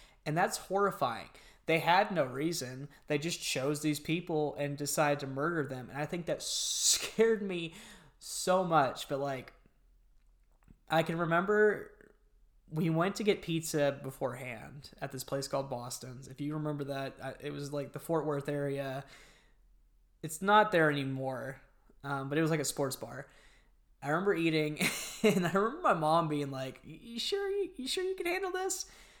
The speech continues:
And I remember, "Oh yeah, I got big britches. Gonna be filled with shit pretty soon, but got big britches, I can handle it." But, uh, yeah, I remember us seeing the movie, and the first time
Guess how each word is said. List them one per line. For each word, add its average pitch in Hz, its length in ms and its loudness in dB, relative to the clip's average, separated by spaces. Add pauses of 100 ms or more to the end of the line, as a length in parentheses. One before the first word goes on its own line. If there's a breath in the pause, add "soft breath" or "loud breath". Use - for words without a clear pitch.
(220 loud breath)
And 165 80 0
I 208 40 2
remember, 294 320 -2
"Oh 277 140 6
yeah, 320 300 4
I 226 40 4
got 208 220 2
big 247 180 0
britches. 277 720 -6 (920)
Gonna 147 80 -12
be 143 60 -8
filled 196 220 -2
with 208 100 -8
shit - 180 -8
pretty 185 200 -2
soon, 180 200 -4
but 170 140 -4 (680 loud breath)
got 196 200 4
big 240 160 2
britches, 240 300 0
I 214 100 8
can 208 100 -4
handle 156 300 0
it." 147 160 4 (280)
But, 151 280 2
uh, 131 260 0 (340)
yeah, 147 320 2
I 143 100 -2
remember 208 300 4
us 220 160 2
seeing 208 260 4
the 185 60 2
movie, 180 580 2
and 143 340 -2 (880 soft breath)
the 151 180 2
first 196 580 2
time 143 600 -2